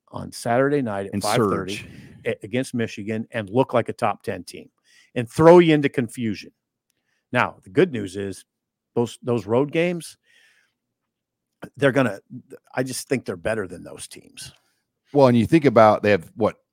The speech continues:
Speaker 2: how many games left? Six?
Speaker 1: I'll count 'em up, Sean.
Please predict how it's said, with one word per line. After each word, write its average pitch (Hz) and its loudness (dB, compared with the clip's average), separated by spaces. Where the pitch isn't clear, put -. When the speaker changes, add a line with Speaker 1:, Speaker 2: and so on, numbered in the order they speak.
Speaker 2:
how 135 -4
many 160 0
games 147 -2
left? 143 0
Six? - -6
Speaker 1:
I'll 139 -16
count 123 -12
'em 80 -20
up, - -20
Sean. - -20